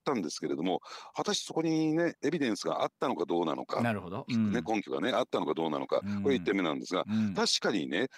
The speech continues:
Speaker 1: ちょっと話が横にそれるんですけれども、
Speaker 2: うん。
Speaker 1: インフルエンザ、
Speaker 2: はい。
Speaker 1: これが非常にこう蔓延してきますとね、
Speaker 2: うん。
Speaker 1: えー、一斉休校であるとか、
Speaker 2: うん。
Speaker 1: えー、あるいは学級閉鎖なんてことが起こりますよね。
Speaker 2: うん。
Speaker 1: で、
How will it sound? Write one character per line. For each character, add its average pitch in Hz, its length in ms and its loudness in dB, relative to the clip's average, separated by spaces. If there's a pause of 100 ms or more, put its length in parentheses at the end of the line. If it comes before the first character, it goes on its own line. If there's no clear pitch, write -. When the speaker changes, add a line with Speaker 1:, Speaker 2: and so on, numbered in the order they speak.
Speaker 1:
ち - 80 -4
ょ - 20 0
っ - 20 2
と 123 60 0
話 151 240 0
が 131 80 4
横 110 180 2
に 117 80 2
そ 123 120 -2
れ 131 80 4
る 120 120 4
ん 73 100 -2
で 90 100 0
す - 100 -6
け 85 100 -2
れ 71 60 2
ど 73 60 -2
も、 90 200 0
Speaker 2:
う 110 40 0
ん。 104 220 0
Speaker 1:
イ 165 200 2
ン 196 80 2
フ - 160 -2
ル 214 180 4
エ 208 80 4
ン 160 120 2
ザ、 - 240 2 (220)
Speaker 2:
は 107 140 -2
い。 - 60 -10
Speaker 1:
こ 175 100 2
れ 214 120 6
が 208 380 4
非 147 100 -4
常 185 80 0
に 180 60 0
こ 165 140 2
う 151 40 2
蔓 156 240 2
延 165 280 4
し - 60 -4
て 156 100 -4
き 143 120 -2
ま 156 120 2
す - 120 -6
と - 120 -10
ね、 120 260 0
Speaker 2:
う 107 60 -2
ん。 101 380 -4
Speaker 1:
え 107 60 2
ー、 - 20 4
一 117 80 0
斉 139 260 2
休 135 240 0
校 90 240 2
で 80 180 4
あ 107 140 4
る 95 160 4
と - 160 -6
か、 101 420 4
Speaker 2:
う - 20 4
ん。 110 340 2
Speaker 1:
え 98 40 4
ー、 110 200 6
あ 131 40 4
る 170 80 4
い 196 60 4
は 165 180 4
学 98 280 0
級 131 280 2
閉 123 260 2
鎖 101 200 0
な 85 80 2
ん 73 80 -4
て 78 100 -6
こ 73 80 0
と 78 120 2
が 60 60 0 (200)
起 - 100 -2
こ 165 100 0
り 185 100 2
ま 196 120 2
す - 180 0
よ 65 120 0
ね。 123 240 0
Speaker 2:
う 120 60 0
ん。 120 260 2 (320)
Speaker 1:
で、 135 640 4